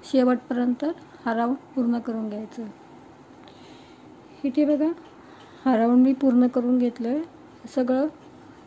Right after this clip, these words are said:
जोडून घेतलं आहे. इथे मी आता दोन, अ, दोन प्रकारचे हे border दाखवणार आहे. तुम्हाला जी आवडेल ती तुम्ही बनवू शकता. सुरुवातीला एक साखळी घ्यायची आहे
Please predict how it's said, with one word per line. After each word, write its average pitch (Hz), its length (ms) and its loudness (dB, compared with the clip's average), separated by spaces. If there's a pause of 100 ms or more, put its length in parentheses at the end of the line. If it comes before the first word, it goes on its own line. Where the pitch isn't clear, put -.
(120)
जोडून 247 300 4
घेतलं 262 340 0
आहे. 294 120 -2 (1040)
इथे 240 160 0
मी 269 120 6
आता 277 160 0
दोन, 262 420 4 (680)
अ, 240 380 -2
दोन 247 260 2
प्रकारचे 262 600 -2
हे 262 280 -2 (120)
border 226 380 0
दाखवणार 240 540 -4
आहे. 254 120 -10 (580)
तुम्हाला 240 300 0
जी 254 260 0
आवडेल 247 440 0
ती 277 200 -2 (420)
तुम्ही 233 240 0
बनवू 226 380 -4
शकता. 240 380 -10 (1500)
सुरुवातीला 262 500 2
एक 262 140 2
साखळी 269 400 0
घ्यायची 269 360 0
आहे 302 120 0